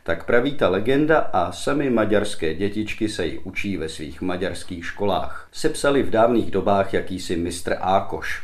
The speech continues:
Ve třináctém století ji pak upravil Šimon z Kézy, uherská obdoba našeho děkana Kosmase. Oba se přitom vyznačují velmi flexibilním přístupem k interpretaci dějin.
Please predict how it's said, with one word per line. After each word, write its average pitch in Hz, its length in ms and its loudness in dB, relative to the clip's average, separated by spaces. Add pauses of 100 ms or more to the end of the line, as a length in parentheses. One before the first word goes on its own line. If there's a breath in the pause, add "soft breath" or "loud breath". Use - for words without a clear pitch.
(140)
Ve 95 100 0
třináctém 80 600 -4
století 95 680 -4
ji 101 80 0
pak 92 280 -4
upravil 98 440 0
Šimon 87 360 -4
z - 120 -8
Kézy, 98 480 2 (360 loud breath)
uherská 165 600 2
obdoba 123 380 2
našeho 90 420 0
děkana 82 420 -4
Kosmase. 98 600 -4 (580 soft breath)
Oba 165 280 4
se 101 180 0
přitom 117 420 0
vyznačují 92 640 -2
velmi 120 420 2
flexibilním 98 720 0
přístupem 101 580 -4
k - 140 -6
interpretaci 98 720 -2
dějin. 95 360 -2